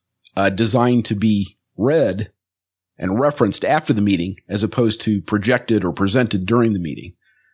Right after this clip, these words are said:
Uh, and so the idea is that, you know, somewhere between a, a, an official document, you know, written report and the sparser presentation where you're, you're just trying to tell the story, that you have a, what they call a slide doc, basically,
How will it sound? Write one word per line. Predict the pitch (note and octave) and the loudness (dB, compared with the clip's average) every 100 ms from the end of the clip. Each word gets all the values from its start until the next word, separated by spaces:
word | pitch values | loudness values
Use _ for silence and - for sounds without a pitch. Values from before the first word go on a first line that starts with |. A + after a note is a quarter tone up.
| - | -8
Uh, | E2+ D#2+ - | -4 -2 -2
and | G2+ | 0
so | B2+ | 0
the | G#2 G#2+ | 2 2
idea | A2 G#2 G#2+ | 2 2 0
is | F#2+ F#2+ | 0 0
that, | G#2 F#2+ _ _ _ _ _ | 0 -2 _ _ _ _ _
you | G#2+ | -2
know, | F#2+ | -2
somewhere | - C#3+ C3 A2+ | 0 0 0 0
between | A2 - A2+ | 0 2 2
a, | G2+ F#2+ F2+ | 2 0 -2
a, | F2 F2+ F2 - | -4 -4 -4 -4
an | F#3+ | -4
official | - D3+ - A#2+ F#2+ F2+ | 0 0 2 0 0 0
document, | G#2+ A2+ - G2 G#2 - _ _ | 2 4 4 2 0 -6 _ _
you | - G2+ | -8 -2
know, | F2+ | 0
written | B2 G2+ | 2 2
report | G2+ - B2+ C3+ - - _ _ _ | -2 0 2 2 0 -10 _ _ _
and | G2+ G2+ G2+ | 0 2 2
the | G2+ F#2+ - | 2 0 -4
sparser | - - C3+ C3 - | -8 -2 0 0 0
presentation | - - A2+ G#2 G2 C#3 B2+ G2+ G2 F2+ | -2 0 0 0 0 0 0 0 -4 -4
where | G2+ | -2
you're, | G2 F#2+ E2+ | 0 -2 -4
you're | F#2+ F#2 | -6 -6
just | E2+ G#2+ - | -4 -4 -2
trying | A2+ G2+ | 0 0
to | E2 | 0
tell | - | -2
the | G2 | -2
story, | E2 - B2 G2+ - - - - | -2 0 2 0 -4 -18 -20 -4
that | G2+ F#2+ | -2 0
you | A2 | 0
have | G2 A2 G#2 - _ _ _ _ - | 2 2 0 -4 _ _ _ _ -4
a, | G2 G2 G2 F2 - _ _ - | 0 2 0 -4 -10 _ _ -2
what | G2+ - | 0 2
they | A#2+ | 0
call | - F#2+ | 2 0
a | |
slide | G2 - B2+ B2 B2 | 0 0 2 2 2
doc, | G#2 E2+ - | 0 -2 0
basically, | G#2+ F#2+ - G2+ F#2+ | 0 0 -2 -4 -6